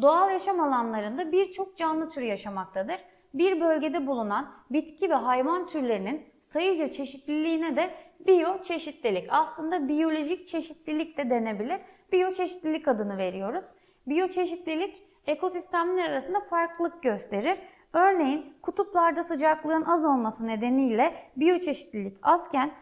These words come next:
ekvatora doğru gidildikçe bu sayının arttığını söyleyebiliriz. Sıcaklık arttıkça bu ortamda yaşama şansları da, çeşitlilik şansları da artış gösteriyor. Ee, bir ortamdaki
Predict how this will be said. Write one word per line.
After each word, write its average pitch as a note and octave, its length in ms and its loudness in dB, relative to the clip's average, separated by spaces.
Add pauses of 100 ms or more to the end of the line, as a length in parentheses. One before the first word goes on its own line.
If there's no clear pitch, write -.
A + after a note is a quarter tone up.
(180)
ekvatora F4+ 580 4
doğru A#3 280 6
gidildikçe D#4+ 680 0 (220)
bu F#4 100 0
sayının D#4 500 0 (160)
arttığını E4+ 500 2
söyleyebiliriz. C#4+ 840 0 (220)
Sıcaklık F4 540 -2
arttıkça D#4 680 0 (220)
bu F4 200 4
ortamda C4+ 460 4
yaşama D#4 440 0
şansları A3 600 -2
da, E4 120 -2
çeşitlilik D4 600 -4
şansları G#3+ 560 -4
da F4 160 -2 (260)
artış C#4 400 2
gösteriyor. A#3+ 640 -2 (1500)
Ee, A#3+ 260 2 (400)
bir C4 220 0
ortamdaki F#4 920 0